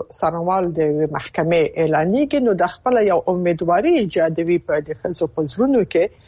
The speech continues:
اه، او دوی لا تشویق کیږي چې دوی مثلاً، اه، خپل غږ پورته کړي، خپل غږ منظمه کړي او، او، او دغه شکایتونه هغه مراجعو ته چې کېدای شي هلته معاصره واقع شي، واورېدل شي، دا پورته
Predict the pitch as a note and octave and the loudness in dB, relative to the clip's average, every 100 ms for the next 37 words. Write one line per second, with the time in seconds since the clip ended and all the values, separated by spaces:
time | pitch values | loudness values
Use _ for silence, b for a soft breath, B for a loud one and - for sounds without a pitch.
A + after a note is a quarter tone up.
0 | b b b - E3+ D#3+ D#3 - E3+ D#3+ | b b b -6 -2 2 0 0 -2 0
1 | G3 F3+ A#3 - F3+ F3 - E3+ - A3 | 0 2 0 -2 -4 -4 -4 -6 -4 -2
2 | F#3+ E3 D#3+ - D#3+ D3 F3 E3+ D3 D#3 | 0 0 -4 -2 -4 0 2 0 -2 -6
3 | E3+ D#3+ D3+ D3+ b b b b - D#3 | -2 0 -2 -6 b b b b -2 0
4 | C#3+ D3 D3 - E3+ E3 F3 B3 - G#3+ | -2 -4 -8 -4 -2 0 0 -2 -2 -4
5 | G#3 G#3+ F#3+ F#3 F3+ - E3 D3+ G3 G3+ | -2 -4 -6 -6 -8 -6 -4 -2 -2 -4
6 | G#3+ G3+ F#3+ F#3 F3 F3 F3 - F3 D#3+ | -2 0 0 0 -2 -2 -4 0 0 0
7 | D#3+ D#3 C#3+ - D#3+ D3+ C#3+ C#3 B2+ D3+ | 0 0 -2 -4 -2 0 -2 -4 -6 -4
8 | C#3+ D3 D#3+ D#3+ D#3+ - E3 D3+ C#3+ - | -4 -4 -4 -2 -4 -6 -6 -4 -4 -2
9 | G3+ E3+ D3 D3 - D#3 C#3+ D#3 D#3 D#3+ | -2 0 -2 -2 -6 -8 -8 -14 -6 -4
10 | D3+ C#3+ A3 - D#3 - D#3 C3+ b b | -4 0 0 0 -4 -4 -4 -4 b b
11 | b _ - E3+ G3+ G#3+ G3+ E3 D#3 D#3 | b _ -4 0 2 0 0 -2 -2 -2
12 | D#3 D3+ - C4 A#3 A3 A3 A3+ G#3+ G#3 | -2 -2 -2 0 2 0 -2 -6 -6 -6
13 | E3 G3 A#3 A#3 G#3+ A#3 A3+ B3+ G#3+ D#3 | -2 0 0 -2 -4 -4 -4 -8 -6 -4
14 | D#3 - D3+ C3+ - | -4 -4 -6 -6 -16